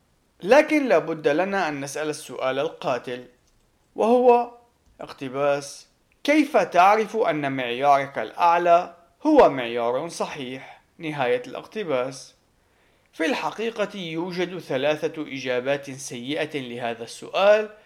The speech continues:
وإجابة جيدة. إحدى الإجابات السيئة هي اقتباس: "أنا أعرف أن T، أي المعيار الأعلى، صحيح، لأنه يتبع بشكل منطقي من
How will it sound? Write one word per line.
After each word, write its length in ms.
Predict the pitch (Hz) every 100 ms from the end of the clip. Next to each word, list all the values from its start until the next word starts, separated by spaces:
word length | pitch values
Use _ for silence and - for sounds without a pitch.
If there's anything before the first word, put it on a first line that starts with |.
| _ _
وإجابة 880 | 226 262 214 151 135 127 127 143 147
جيدة. 600 | 143 139 107 107 107 110 117 _ _ _ _ _ _ _ _ -
إحدى 240 | 269 302 302
الإجابات 680 | 262 190 156 131 139 139 131
السيئة 500 | - 139 135 135 131
هي 320 | 131 185 175
اقتباس: 1000 | 175 - - - 110 127 135 135 - - _ _ _ _ -
"أنا 160 | 285 247
أعرف 500 | 214 254 254 247 247 262 - -
أن 320 | 254 196 143
T، 100 | - 254 254 269 -
أي 160 | 170 156
المعيار 520 | 143 139 127 123 127
الأعلى، 600 | 135 202 214 220 220 220 - _
صحيح، 720 | - 277 - 262 151 - - _ _
لأنه 560 | 196 240 285 285 190 170
يتبع 420 | 240 247 175 147
بشكل 440 | 139 139 190 156 139
منطقي 840 | 131 127 135 - 202 214 208 208 - _ -
من 360 | 190 202 196